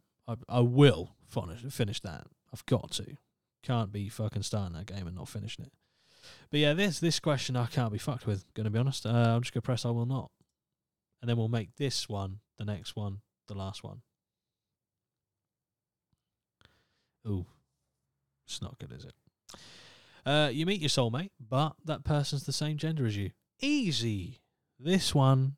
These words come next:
is easy. I am not homosexual, so I will have to give up the soulmate.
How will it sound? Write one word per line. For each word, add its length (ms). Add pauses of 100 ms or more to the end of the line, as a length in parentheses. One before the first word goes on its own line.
(120)
is 180
easy. 400 (1300)
I 220
am 300
not 280 (520)
homosexual, 720 (680)
so 640 (100)
I 120
will 180
have 240
to 80
give 260
up 200 (1900)
the 60
soulmate. 420